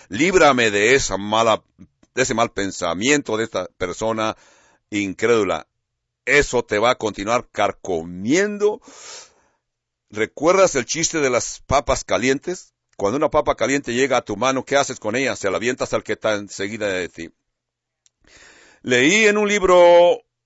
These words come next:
de un individuo en Tokio, Japón, que fue arrestado. Fue arrestado porque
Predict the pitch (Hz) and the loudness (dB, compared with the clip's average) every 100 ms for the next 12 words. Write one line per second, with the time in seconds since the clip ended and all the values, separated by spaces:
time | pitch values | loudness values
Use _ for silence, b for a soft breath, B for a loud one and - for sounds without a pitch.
0 | _ 131 127 123 139 165 175 175 175 165 | _ -14 0 4 6 4 2 -2 -6 -8
1 | 165 165 165 - - 123 117 143 156 147 | -8 -8 -10 -12 -6 -4 0 2 4 6
2 | 143 113 117 113 143 143 139 131 117 107 | 6 4 -2 0 -2 -2 0 0 2 -2
3 | - 131 - 110 127 135 - - 104 107 | -2 -4 -4 -6 -2 -4 -4 -2 0 0
4 | 98 - - 165 160 107 92 98 98 - | -4 -6 -4 2 2 2 0 -6 -8 -14
5 | - - - 190 254 240 - 202 180 165 | -20 -12 -2 0 4 2 2 2 4 4
6 | 160 - 139 131 120 123 123 123 120 117 | 2 2 0 0 0 0 2 4 2 0
7 | - | -4